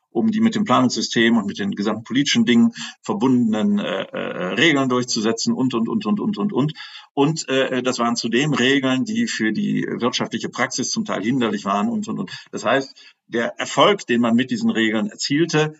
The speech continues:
war nicht so, dass er den hohen Regelaufwand dauerhaft finanzieren konnte. Also letztlich haben sich diese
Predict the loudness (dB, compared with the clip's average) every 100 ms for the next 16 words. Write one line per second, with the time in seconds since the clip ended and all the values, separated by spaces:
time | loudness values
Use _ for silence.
0 | -6 -2 0 0 -4 -6 0 2 2 -2
1 | -8 -4 -2 0 0 -2 -2 0 0 0
2 | -2 -4 -2 -2 -2 -6 -16 _ 0 2
3 | 0 0 -2 0 -2 -4 -6 -8 -8 -8
4 | -10 -12 -18 -20 -14 -4 0 2 0 -2
5 | -4 0 2 2 2 -2 -2 0 0